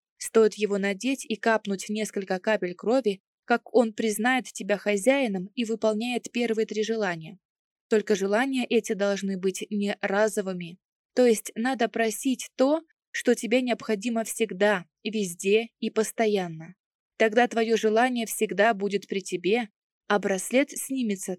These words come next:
только после смерти хозяина. Нашла бледно-голубую,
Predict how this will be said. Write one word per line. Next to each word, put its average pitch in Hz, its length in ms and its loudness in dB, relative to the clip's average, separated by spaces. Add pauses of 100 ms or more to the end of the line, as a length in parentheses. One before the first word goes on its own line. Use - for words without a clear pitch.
только 214 320 -2
после 208 340 -4
смерти 185 380 -6
хозяина. 160 640 -10 (300)
Нашла 311 400 6
бледно-голубую, 220 1080 0